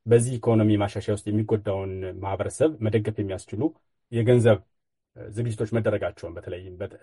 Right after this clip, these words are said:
በበጀቱ ላይ ተጨማሪ በጀት የሚጸድቅበት ሁኔታ እንደሚኖር ሚኒስትሩ፣ እ፣ አቶ አህመድ ሺዴ የገለጹበትን ማስታወስ እንችላለን። ከዛ ባለፈ የደሞዝ ማሻሻያ እንደሚኖር ደግሞ ጠቅላይ ሚኒስትር አብይ አህመድም የገለጹበት መንገድ ነበር። ነገር ግን ባለፉት ጊዜያቶች በከፍተኛ ሁኔታ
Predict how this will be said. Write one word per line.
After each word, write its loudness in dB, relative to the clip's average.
በበጀቱ -4
ላይ -4
ተጨማሪ -4
በጀት -8
የሚጸድቅበት -10
ሁኔታ -10
እንደሚኖር -2
ሚኒስትሩ፣ -4
እ፣ -8
አቶ -10
አህመድ -4
ሺዴ -14
የገለጹበትን -2
ማስታወስ -6
እንችላለን። 0
ከዛ 0
ባለፈ -4
የደሞዝ 2
ማሻሻያ -10
እንደሚኖር -8
ደግሞ 0
ጠቅላይ -4
ሚኒስትር -10
አብይ -10
አህመድም -6
የገለጹበት -2
መንገድ -2
ነበር። 2
ነገር 4
ግን 2
ባለፉት 4
ጊዜያቶች -2
በከፍተኛ -2
ሁኔታ 0